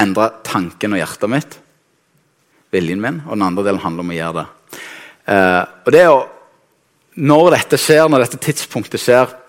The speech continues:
livet stopper opp, og her er det et eller annet som Gud prøver å si, prøv å finne ut litt rundt det. Hva er i all verden er dette som handler om observasjon? Og reflekter over hvorfor kommer dette opp nå, eller hva var det, hvorfor skjedde det som skjedde, eller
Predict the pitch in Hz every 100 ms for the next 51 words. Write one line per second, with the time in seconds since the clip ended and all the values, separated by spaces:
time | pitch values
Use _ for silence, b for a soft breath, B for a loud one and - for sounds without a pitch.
0 | _ _ 117 113 120 - - - - 110
1 | - - 113 101 92 - 107 104 98 95
2 | - 95 95 90 95 85 85 104 117 127
3 | _ b b b b b _ _ _ -
4 | 135 131 - 98 110 107 107 - - 95
5 | 95 98 92 90 - - - 117 120 -
6 | 90 92 110 90 95 - 82 80 80 87
7 | 80 78 - - 85 - 87 80 87 78
8 | - 80 - 80 82 B B 131 139 139
9 | 123 113 - 135 143 139 - 104 87 107
10 | 110 - B B - - 170 - - 95
11 | - 104 98 85 - 95 95 92 92 87
12 | - B - - 131 147 160 131 131 123
13 | 165 - 147 - 104 104 101 95 95 87
14 | - 98 90